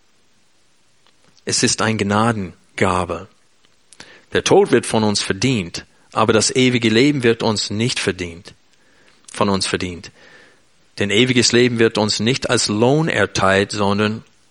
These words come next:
aus Gnade. Aber unser Leben muss da entsprechend, äh, bezeugen, dass wir jetzt Sklaven Gottes geworden sind. Wenn wir Kapitel sieben, vier bis sechs betrachten, dann sehen wir auch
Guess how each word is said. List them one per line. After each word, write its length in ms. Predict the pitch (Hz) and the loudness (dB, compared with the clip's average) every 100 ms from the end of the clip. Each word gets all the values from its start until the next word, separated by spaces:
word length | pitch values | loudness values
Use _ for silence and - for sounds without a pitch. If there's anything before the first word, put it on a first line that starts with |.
| - | -8
aus 220 | 104 - | -4 -4
Gnade. 520 | 110 104 101 92 85 - _ _ _ _ _ _ _ _ _ _ _ _ _ _ _ - | -2 0 0 -2 -4 -14 _ _ _ _ _ _ _ _ _ _ _ _ _ _ _ -6
Aber 280 | - 123 123 | -2 0 0
unser 300 | 127 123 104 98 | -2 0 0 0
Leben 460 | 98 98 117 123 | 0 -2 -4 -4
muss 240 | 104 101 - | -4 -4 -4
da 400 | 101 104 120 - _ - - _ - _ _ _ - | -2 -2 -4 -8 _ -20 -20 _ -20 _ _ _ -8
entsprechend, 800 | 107 - 107 95 - 107 107 - _ _ _ _ _ _ _ _ | -6 0 0 0 -2 -6 -8 -16 _ _ _ _ _ _ _ _
äh, 180 | 110 95 104 - | -8 -6 -8 -6
bezeugen, 580 | 113 - 202 160 92 90 | -2 2 4 2 -2 -2
dass 240 | 95 - | -2 0
wir 400 | 104 104 110 113 - - _ _ _ _ - | 2 2 2 -2 -8 -20 _ _ _ _ -2
jetzt 280 | 110 - | 0 0
Sklaven 800 | - - - 95 95 104 113 117 - - | -2 -2 0 2 2 0 -4 -8 -14 0
Gottes 380 | 113 120 104 - | 0 2 -2 -2
geworden 400 | 92 92 90 90 | -2 -2 -2 -4
sind. 460 | 90 87 85 - _ _ _ _ - - - - - | -6 -8 -10 -18 _ _ _ _ -20 -20 -20 -10 -4
Wenn 160 | 110 | 0
wir 140 | 127 123 | 2 2
Kapitel 280 | 123 139 | 0 0
sieben, 340 | 107 123 180 117 | 2 2 0 -2
vier 260 | - 135 | 0 0
bis 180 | 127 110 | 2 2
sechs 240 | 120 160 - | 2 2 -2
betrachten, 500 | 120 107 101 - 117 | -2 0 0 0 0
dann 140 | 113 | 0
sehen 400 | 107 113 127 120 | 2 2 0 0
wir 200 | 117 101 | 2 4
auch 240 | 135 156 | 2 0